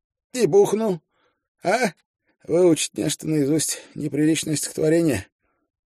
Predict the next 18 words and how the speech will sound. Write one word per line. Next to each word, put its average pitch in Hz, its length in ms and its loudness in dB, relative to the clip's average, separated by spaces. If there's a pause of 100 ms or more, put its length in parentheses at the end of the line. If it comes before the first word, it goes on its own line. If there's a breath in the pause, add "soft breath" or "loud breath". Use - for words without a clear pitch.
(340)
Выучил. - 480 -4 (800)
Да 147 40 4
ведь 156 120 2
хорошо, 170 300 2
если 175 240 4
я 175 100 6
его 165 260 6
во 175 120 6
сне 156 200 -2
прочту. 87 380 -6 (360 soft breath)
А 87 120 -4
если 90 220 -2
из 101 100 -2
"Воскресенья"? 175 720 0 (380 soft breath)
А, 185 640 -6
соседи - 420 -8
скажут: - 460 -14
"Нет, 101 480 -12